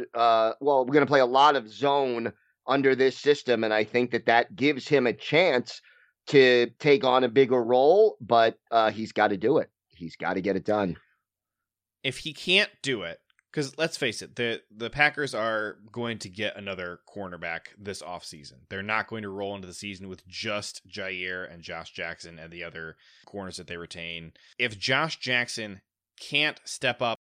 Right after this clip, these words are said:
Speaker 2: next man up is Kadar Holman, who was definitely drafted a lot later. I would say you don't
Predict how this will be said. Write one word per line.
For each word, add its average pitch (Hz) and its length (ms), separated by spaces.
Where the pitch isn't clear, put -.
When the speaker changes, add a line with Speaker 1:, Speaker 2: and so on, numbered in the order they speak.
Speaker 2:
next 113 360
man 120 220
up 123 260
is 110 240
Kadar 110 320
Holman, 87 320
who 98 100
was 92 260
definitely 139 320
drafted 117 380
a 101 60
lot 98 300
later. 101 460
I 107 100
would 110 200
say 113 220
you 101 180
don't 110 240